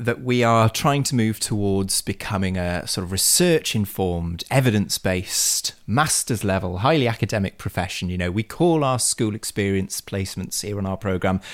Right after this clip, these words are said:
clinical practice. You know, we talk about research-informed clinical practice, we talk about clinical reasoning. You can't get away from the sort of medical overtones of that, that kind of, um, phrase. And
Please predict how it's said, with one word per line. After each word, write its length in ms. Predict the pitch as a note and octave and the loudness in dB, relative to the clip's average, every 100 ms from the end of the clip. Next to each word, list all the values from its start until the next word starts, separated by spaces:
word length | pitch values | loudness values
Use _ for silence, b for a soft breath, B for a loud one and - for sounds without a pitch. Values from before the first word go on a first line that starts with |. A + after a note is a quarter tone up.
| B B | B B
clinical 440 | - D3 C3+ A2+ A2+ | -4 2 2 2 -2
practice. 680 | - F2+ - - E2+ - | -2 -4 -4 -8 -6 -4
You 80 | G#2 | -4
know, 40 | F2+ | -4
we 80 | |
talk 240 | F#2+ A2 G#2+ | -2 0 0
about 240 | - G2+ | 0 -2
research-informed 680 | F#2+ - G2+ - G#2+ G2+ F#2+ | -2 -4 -4 -6 -6 -6 -6
clinical 340 | - F#2+ - | -6 -6 -8
practice, 480 | - E3 - - D#3+ | 0 0 2 0 0
we 60 | - | -2
talk 140 | - | -6
about 180 | - - | -6 -6
clinical 300 | - G2+ F#2+ | -4 -4 -2
reasoning. 440 | G2+ A#2+ A2+ A#2+ A#2 B B | 2 4 4 2 2 B B
You 100 | B | B
can't 320 | A2+ D3 C#3+ B2+ | 2 4 4 4
get 140 | A#2+ | 4
away 180 | A2+ A2+ | 6 4
from 140 | - | 4
the 80 | A2 | 2
sort 280 | - A2 - | 4 2 2
of 200 | A2 - B B B B | 0 -2 B B B B
medical 720 | A#2 A#2+ C#3 C#3 - A#2+ A#2 | 4 6 6 4 2 2 4
overtones 920 | A2 A2 G#2 G#2+ - G2 F#2 F2+ F2+ | 4 4 2 -2 0 0 2 0 -2
of 200 | - G2+ | -4 -8
that, 480 | F#2+ E2+ - - - - _ _ | -4 -4 -2 -2 -2 -4 _ _
that 320 | - D#2+ - - | -6 -6 -6 -8
kind 260 | - D#2+ | -4 -4
of, 280 | D2+ - - | -6 -12 -14
um, 480 | - F2 E2 E2 F2+ - | -8 -6 -4 -4 -6 -8
phrase. 680 | - - B2 E2+ E2+ A#2 - B B B B B B | -14 -4 0 0 0 0 -2 B B B B B B
And 500 | - G3+ G#3 G#3 G#3 | 4 6 6 6 4